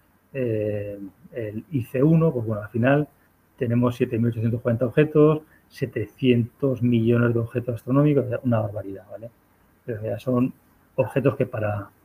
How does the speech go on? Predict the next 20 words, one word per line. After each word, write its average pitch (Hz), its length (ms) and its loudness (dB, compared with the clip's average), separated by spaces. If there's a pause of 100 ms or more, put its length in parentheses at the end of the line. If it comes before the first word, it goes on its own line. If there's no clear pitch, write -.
para 107 200 0
nosotros, 117 420 -2
eh, 117 360 2 (320)
captarlos 123 480 2
con 120 340 2
nuestro 117 240 2
equipo, 123 320 4
pues, 110 200 -4
es - 120 -8
complicado. 104 480 -6 (460)
Pero 120 180 4
este 143 200 4
primero, 147 480 4 (160)
¿vale? 135 320 0 (420)
Es 127 180 -6
sencillo 147 640 0
y 113 220 -2
son 123 220 -8
formas 131 300 0
muy, 117 260 -2